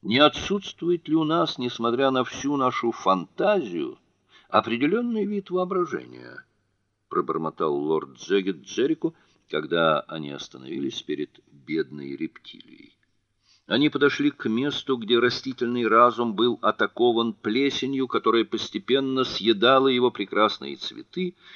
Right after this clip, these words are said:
и превращала стебли в сухие ветки. Там были сотни видов. Все они были настолько интересны, что Джерик стал забывать о своём собственном недомогании и оставил Джегеда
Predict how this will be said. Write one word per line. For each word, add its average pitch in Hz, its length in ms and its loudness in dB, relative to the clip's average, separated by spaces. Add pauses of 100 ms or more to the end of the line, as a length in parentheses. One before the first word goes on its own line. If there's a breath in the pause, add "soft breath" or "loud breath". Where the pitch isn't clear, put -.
(140 loud breath)
и 147 140 2
превращала 110 880 6
стебли 151 640 0
в 143 100 -10
сухие 80 520 -10
ветки. 69 400 -8 (720)
Там 127 260 4
были 127 220 -4
сотни 104 500 -4
видов. 73 320 -12 (540 soft breath)
Все - 220 2
они 143 120 0
были 139 180 2
настолько 131 460 -4
интересны, 113 600 -2
что - 240 -8
Джерик 107 580 0 (260 soft breath)
стал 117 380 4
забывать 120 600 6
о 117 80 2
своём 117 260 -2
собственном 143 720 -2
недомогании 147 760 2 (240 loud breath)
и 113 100 4
оставил 135 560 6
Джегеда 127 720 2